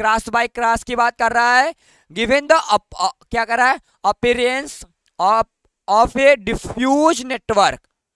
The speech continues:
ठीक, डिफ्यूज नेटवर्क का मतलब समझ रहे बेटा?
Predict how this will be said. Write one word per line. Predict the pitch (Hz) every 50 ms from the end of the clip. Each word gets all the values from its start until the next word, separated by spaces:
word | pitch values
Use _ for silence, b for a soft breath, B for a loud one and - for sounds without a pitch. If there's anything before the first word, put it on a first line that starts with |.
| _ _ _ _
ठीक, | 185 202 214 208 _ - - - _ _ _ _ _ _ _ _ _ 139
डिफ्यूज | - - - - - 233 254 269 285 294 302 294 262
नेटवर्क | 269 262 220 - 254 254 247
का | 277 269
मतलब | 254 262 254 269 262
समझ | - 262 262
रहे | 269 269
बेटा? | 269 262 254 226 156